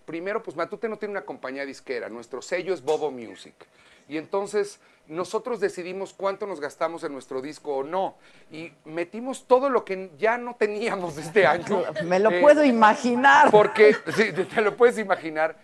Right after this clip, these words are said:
Speaker 1: Pero por eso te digo que viene de un lugar honesto. Y te voy a decir que sí, sin duda la circunstancia está de la chingada. Y nosotros en esta familia también cercano hemos perdido seres de nuestra familia.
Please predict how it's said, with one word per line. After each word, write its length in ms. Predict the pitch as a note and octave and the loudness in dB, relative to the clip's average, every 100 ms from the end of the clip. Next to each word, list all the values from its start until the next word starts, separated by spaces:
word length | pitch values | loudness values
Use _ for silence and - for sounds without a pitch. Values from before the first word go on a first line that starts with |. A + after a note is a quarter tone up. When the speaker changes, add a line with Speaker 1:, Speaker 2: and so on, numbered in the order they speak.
| _ _ - - | _ _ -8 0
Speaker 1:
Pero 220 | G3+ G3 | 2 2
por 120 | G3+ | -2
eso 160 | A3 A#3 | -4 -4
te 100 | A3+ | -2
digo 160 | G#3+ | -2
que 100 | G3+ | -2
viene 240 | F3+ F#3+ F3+ | -4 -4 -6
de 60 | F3+ | -6
un 80 | |
lugar 260 | F3 D#3+ D3+ | -4 -2 -2
honesto. 460 | C3+ B2+ - C#3+ C3 | -4 -10 -8 -8 -8
Y 100 | C#3+ | -10
te 100 | E3 | -8
voy 120 | E3 | -8
a 40 | E3+ | -8
decir 200 | D3+ - | -12 -8
que 220 | C#3+ G#2 | -6 -6
sí, 320 | - F#3 D3+ | -10 -12 -12
sin 260 | - C#3+ C#3+ | -14 -16 -12
duda 220 | F3 F#3+ | -6 -6
la 100 | E3 | -6
circunstancia 680 | C#3+ - B2 D#3 D#3 E3+ D3 | -10 -16 -14 -12 -10 -10 -10
está 240 | - D3+ | -8 -8
de 120 | E3+ | -8
la 120 | C#3 - | -10 -16
chingada. 560 | A#2 A2+ A2 G2+ B2 _ _ _ _ _ | -18 -12 -10 -10 -14 _ _ _ _ _
Y 260 | D3+ D#3 D3+ | -16 -14 -16
nosotros 720 | D3 D3 D3 G3 G3 G#3 G3+ - | -14 -12 -6 -4 -2 -4 -6 -8
en 160 | D3+ | -8
esta 240 | E3 - F3+ | -8 -8 -8
familia 500 | D#3 C#3 C#3+ C#3+ D3 | -8 -10 -10 -10 -10
también 460 | B2+ A#2 A#2+ C3+ | -10 -12 -12 -12
cercano 460 | - A#2+ - D3 E3 | -10 -12 -8 -8 -8
hemos 220 | F#3 G3+ | -10 -12
perdido 720 | - F3 E3+ G#3+ G3 C#3+ A2 - _ | -6 -6 -6 -8 -6 -6 -6 -14 _
seres 380 | _ - D#3+ D#3 | _ -6 -4 -4
de 80 | C#3+ | -8
nuestra 260 | B2+ B2 A#2+ | -8 -12 -10
familia. 540 | A2+ A2+ A2 A#2 | -12 -12 -12 -12